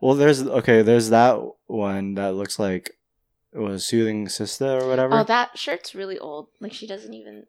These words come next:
Speaker 2: sell that anymore.
Speaker 1: Yeah, it looks like, is she a YouTuber?
Speaker 2: Yeah.
Speaker 1: Yeah, it looks like a metal shirt, like a metal band shirt.
Speaker 2: Oh, really? Oh, 'cause of the big dragon on it?
Speaker 1: Yeah, but then you also have, like, the Asian thing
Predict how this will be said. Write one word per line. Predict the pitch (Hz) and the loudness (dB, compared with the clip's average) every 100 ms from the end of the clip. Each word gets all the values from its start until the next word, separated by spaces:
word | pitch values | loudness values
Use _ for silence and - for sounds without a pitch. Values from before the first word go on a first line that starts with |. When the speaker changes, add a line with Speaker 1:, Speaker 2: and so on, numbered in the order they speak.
| _ | _
Speaker 2:
sell | - 107 - | -20 -20 -18
that | - | -20
anymore. | - - - - - 214 - | -20 -20 -20 -20 -20 -20 -6
Speaker 1:
Yeah, | 123 110 | -2 0
it | 113 | -2
looks | 117 113 - | -2 -4 -2
like, | 123 - | -4 0
is | 110 | -2
she | 92 117 110 113 | -2 0 2 2
a | |
YouTuber? | 113 139 143 151 _ - | 0 -2 -2 -6 _ -8
Speaker 2:
Yeah. | 349 339 - - | -8 -8 -14 -8
Speaker 1:
Yeah, | 123 85 | -4 -2
it | 104 | 0
looks | 113 131 - | 0 0 4
like | 135 110 95 _ - | 4 4 0 _ -6
a | |
metal | 92 101 104 85 | -2 0 -2 -4
shirt, | - 95 85 - _ _ _ _ - | -6 -6 -6 -8 _ _ _ _ -10
like | 101 | -4
a | 95 | 0
metal | 95 101 104 98 90 85 | 0 0 0 0 -2 -6
band | 80 101 98 95 85 _ | -4 -2 0 -2 -8 _
shirt. | - 107 90 - _ _ _ - | -8 -4 -2 -4 _ _ _ -4
Speaker 2:
Oh, | 269 | 0
really? | 240 226 226 247 | 2 2 2 2
Oh, | 233 233 | 4 4
'cause | 269 226 | 0 -8
of | 202 | -10
the | 196 | -10
big | 190 190 | -10 -10
dragon | 185 165 170 190 208 | -10 -8 -8 -8 -10
on | 208 220 | -12 -14
it? | 233 - _ - | -18 -20 _ -8
Speaker 1:
Yeah, | 104 98 82 82 - | -4 -2 -2 -6 -6
but | 113 101 | -6 0
then | 120 117 104 95 | 0 2 0 -4
you | 104 113 | -4 0
also | 107 107 123 104 | 2 0 0 0
have, | 104 98 92 | 0 -2 -2
like, | 95 87 82 | -2 -2 -6
the | 90 - | -8 -4
Asian | 87 92 90 | -4 -4 -6
thing | 80 80 78 80 | -8 -10 -10 -14